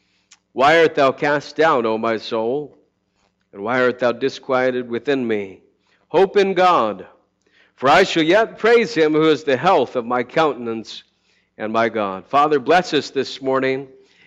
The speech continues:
as we preach your word. I pray that it would come alive to us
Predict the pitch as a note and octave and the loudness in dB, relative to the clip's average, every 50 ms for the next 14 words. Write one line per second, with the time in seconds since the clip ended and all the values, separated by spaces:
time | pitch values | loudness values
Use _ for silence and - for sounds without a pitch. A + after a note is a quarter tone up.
0 | _ _ - A#2 A2+ A2+ A2+ A2+ G#2+ - - D#3 F3+ E3 - - G#3 G3 D#3 B2 | _ _ -6 -6 -6 -4 -6 -10 -10 -4 -2 -2 -2 -2 -2 -2 0 0 2 2
1 | A2+ A2 A2 A#2 B2 B2 - - E3 E3 E3 D3 C#3 B2+ B2+ B2+ B2 A#2+ B2+ - | 0 0 0 0 0 -2 -2 0 0 0 2 2 0 0 0 -2 -2 -6 -6 -4
2 | D3+ D3 D3+ D3+ D#3+ D#3+ D#3 D3+ D3+ _ _ - B2+ B2+ C3+ D3 D#3 D#3+ D3+ C3+ | -2 -2 -2 -2 -4 -6 -8 -8 -12 _ _ -2 0 2 4 4 4 4 2 2
3 | B2+ B2+ A#2+ - - D3 E3 F#3+ F3+ D3 A#2 - - - - - | 0 -2 -4 -6 -8 -6 -2 -2 -2 -2 -2 -6 -10 -16 -20 -20